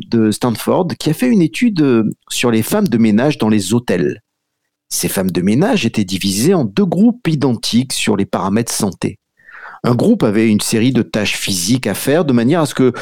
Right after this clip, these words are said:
leur travail soit de qualité. Et le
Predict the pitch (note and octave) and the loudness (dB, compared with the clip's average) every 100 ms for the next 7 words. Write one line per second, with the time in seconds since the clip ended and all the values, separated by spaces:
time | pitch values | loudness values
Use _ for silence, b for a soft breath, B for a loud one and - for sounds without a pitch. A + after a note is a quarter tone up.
0 | B B F#2 G2+ - - F#2+ F2+ G2+ C#3 | B B -2 -2 -4 -4 -2 -2 0 0
1 | - B2 C3 A2 G#2 C3 G2+ G2 - A2+ | 0 0 2 2 -2 -4 -6 -6 -2 0
2 | F3 B B B B B B B - F#3 | 0 B B B B B B B -2 2
3 | G3 | 2